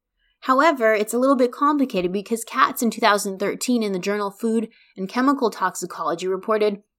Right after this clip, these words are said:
no adverse effects after sixty days, and humans taking up to ninety-eight milligrams of bitter orange per day. So perhaps I would say just be cautious with supplements for bitter orange. So that is it, my People Scientist Army, for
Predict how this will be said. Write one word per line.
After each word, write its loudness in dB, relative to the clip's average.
no 6
adverse -2
effects -6
after -4
sixty -4
days, -4
and -4
humans 0
taking -4
up -4
to -4
ninety-eight -2
milligrams -8
of -10
bitter -6
orange -8
per -12
day. -10
So 6
perhaps 2
I 4
would 6
say 0
just -2
be 0
cautious 4
with -2
supplements -4
for -6
bitter -4
orange. -10
So 2
that 10
is 2
it, 6
my 2
People 0
Scientist -2
Army, 0
for -4